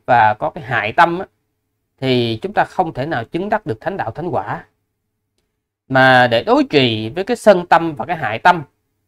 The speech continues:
thì chúng ta phải tu tập tâm từ và tâm bi. Thì nếu như quý vị hỏi sư về cái sự liên kết, ừ, dính dáng, thì đây là cái sự liên kết và dính dáng. Tức là sao?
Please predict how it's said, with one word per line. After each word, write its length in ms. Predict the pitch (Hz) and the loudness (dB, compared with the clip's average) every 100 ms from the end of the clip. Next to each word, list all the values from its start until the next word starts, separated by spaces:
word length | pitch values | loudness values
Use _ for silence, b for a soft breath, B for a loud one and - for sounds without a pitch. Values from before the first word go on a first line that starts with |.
| _ _ | _ _
thì 360 | 131 131 120 117 | 0 2 2 0
chúng 120 | 196 | -4
ta 100 | 208 | -4
phải 180 | 165 139 | -2 -4
tu 200 | - 156 147 | -2 0 0
tập 140 | 123 | -2
tâm 160 | - 143 | -4 -4
từ 220 | 135 123 | 0 0
và 80 | 123 | -2
tâm 160 | 135 151 | -2 2
bi. 260 | 160 - _ _ _ _ _ _ _ _ _ _ _ _ _ | 4 2 _ _ _ _ _ _ _ _ _ _ _ _ _
Thì 300 | 151 147 139 | 2 4 4
nếu 220 | 135 196 277 | 2 2 4
như 260 | 226 208 | 6 6
quý 200 | 190 240 | 4 2
vị 160 | 131 120 | 0 0
hỏi 400 | 117 214 135 226 | 0 0 0 0
sư 300 | 214 214 190 - _ _ - | 6 6 6 -2 _ _ -14
về 100 | 135 | -8
cái 120 | 180 | -6
sự 160 | - 113 | -4 -2
liên 240 | 151 160 | -2 0
kết, 280 | 208 262 269 _ - | 2 2 0 _ -10
ừ, 80 | 127 117 123 | -8 -4 -4
dính 200 | 180 196 | -4 0
dáng, 360 | 180 208 254 247 | 0 0 -2 -6
thì 380 | 143 120 110 110 | -6 -4 -4 -2
đây 240 | 131 147 | 0 2
là 120 | 139 - | 0 -4
cái 120 | 160 | -8
sự 160 | - 117 | -10 -12
liên 160 | 127 139 | -12 -8
kết 160 | 156 | -10
và 100 | 131 | -8
dính 200 | 107 143 | -12 -12
dáng. 320 | 143 156 196 226 - | -12 -14 -16 -16 -2
Tức 120 | 214 | -2
là 120 | 160 104 | 0 -2
sao? 280 | 147 135 | 2 2